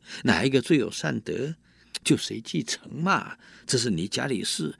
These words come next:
皇上你应该知道。”文帝一听，“哈哈，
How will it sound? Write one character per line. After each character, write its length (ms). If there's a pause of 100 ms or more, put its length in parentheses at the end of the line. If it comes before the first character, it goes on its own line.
(140)
皇 320
上 220
你 60
应 240
该 160
知 160
道。” 420 (840)
文 220
帝 200
一 40
听 320 (160)
，“哈 220
哈， 280